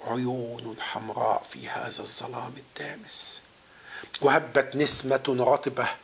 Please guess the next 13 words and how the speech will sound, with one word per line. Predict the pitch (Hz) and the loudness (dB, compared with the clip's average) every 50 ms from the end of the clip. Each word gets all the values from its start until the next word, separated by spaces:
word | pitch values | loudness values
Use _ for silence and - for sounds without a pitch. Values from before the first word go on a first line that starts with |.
| - - - - - - - - - - - - - | -18 -20 -20 -20 -20 -20 -20 -20 -20 -20 -20 -8 0
علينا | - 107 123 127 127 123 113 113 - 101 101 - - - - - - - - - - - - - | 2 2 4 6 4 4 4 2 -2 -6 -8 -10 -12 -16 -20 -20 -20 -20 -20 -20 -20 -20 -8 0
وعلى | 101 110 123 139 135 127 | 4 4 8 8 8 8
صوت | - - 160 151 143 - - | 8 8 6 6 6 4 2
خرير | 147 - - 131 131 127 147 151 147 143 139 139 135 - - - - - - - | 2 4 6 6 6 6 6 6 6 6 6 6 4 -2 -10 -18 -20 -20 -10 -2
ماء | 127 139 143 147 147 - - 127 | 4 6 6 6 6 2 0 2
نهر | 131 143 143 135 123 127 123 135 127 123 | 4 6 6 6 6 6 6 6 6 6
ريو | 151 165 165 160 143 | 6 8 8 8 6
كورا | - - - 147 139 139 131 120 117 113 107 - - - - - - - - 120 | 6 6 8 8 8 8 8 8 8 6 6 4 -2 -8 -16 -20 -20 -12 -6 -2
الذي | 127 131 139 139 131 127 131 135 139 | 2 4 4 4 4 2 2 4 4
ينساب | 127 123 117 - - 135 131 123 127 127 | 4 4 2 2 2 4 2 2 2 -2
بجانبه | 123 113 - 123 117 113 123 120 117 - 120 110 - - - - - - - - - - - - - - - - - - - | -6 -2 2 2 4 4 2 2 0 -2 -4 -6 -6 -12 -18 -20 -20 -20 -20 -20 -20 -20 -20 -20 -20 -20 -20 -20 -20 -14 -12
استسلمت | - - - - - - 127 123 123 120 117 107 - - | -10 -6 -4 -2 -2 0 0 0 0 0 -2 -4 -4 -6
الجفون | 113 107 104 123 117 110 - - 120 113 110 110 107 107 107 | -8 -8 -2 -2 -2 0 0 0 0 0 0 -2 -4 -8 -12